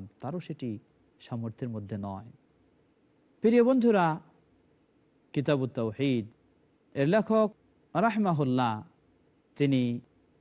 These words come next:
এরপরে যে অধ্যায়টি বেঁধেছেন, একটি অত্যন্ত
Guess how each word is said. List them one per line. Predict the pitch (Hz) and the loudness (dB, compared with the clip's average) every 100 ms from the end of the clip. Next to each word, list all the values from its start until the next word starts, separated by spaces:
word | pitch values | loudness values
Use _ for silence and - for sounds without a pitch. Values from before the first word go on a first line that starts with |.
| _ _ _ _ _ _ 147 | _ _ _ _ _ _ 2
এরপরে | 143 214 233 180 | 2 4 4 4
যে | 156 | 2
অধ্যায়টি | 135 160 160 123 | 2 0 0 0
বেঁধেছেন, | 120 165 - 131 113 110 _ - | 0 -2 -4 -6 -6 -10 _ -12
একটি | 131 175 131 | -8 -4 -4
অত্যন্ত | - 262 | -4 -4